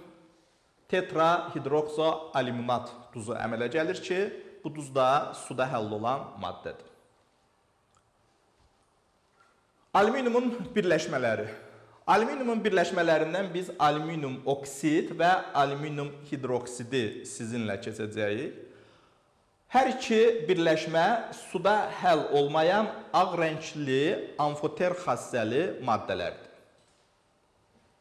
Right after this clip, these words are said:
Alüminium oksid haqqında ayrıca bir neçə kəlmə danışacağıq.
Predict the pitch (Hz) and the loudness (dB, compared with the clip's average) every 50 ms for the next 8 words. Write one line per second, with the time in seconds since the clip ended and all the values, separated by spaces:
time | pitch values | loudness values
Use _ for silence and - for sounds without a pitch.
0 | _ _ _ _ _ _ _ _ _ _ _ _ _ - 180 185 190 196 202 220 | _ _ _ _ _ _ _ _ _ _ _ _ _ 2 4 4 4 4 2 0
1 | 254 233 220 226 226 226 - - - - - - - - 135 - 143 120 - - | 0 0 0 0 0 -2 -4 -4 -4 -4 -4 -4 -8 -10 -8 -4 -4 -6 -4 -4
2 | - 131 117 120 131 143 175 180 170 - - - - - 135 127 127 120 120 110 | -6 -6 -2 2 2 2 2 2 0 -6 -12 -14 -6 -2 0 0 2 0 -2 -4
3 | 110 131 135 143 160 160 151 - - - - - - - 143 131 127 117 110 120 | 0 0 2 2 2 0 -4 -10 -14 -16 -18 -16 -10 -10 -8 -6 -6 -8 -6 -2
4 | 139 139 139 147 147 - - - - 139 123 117 120 120 110 110 117 110 117 110 | 0 2 2 0 -2 -6 -10 -8 -4 -2 -2 -2 -2 -4 -2 -2 -2 -2 -2 -2
5 | - 110 104 104 113 123 135 143 | -4 -6 -6 -4 -4 -2 -2 -4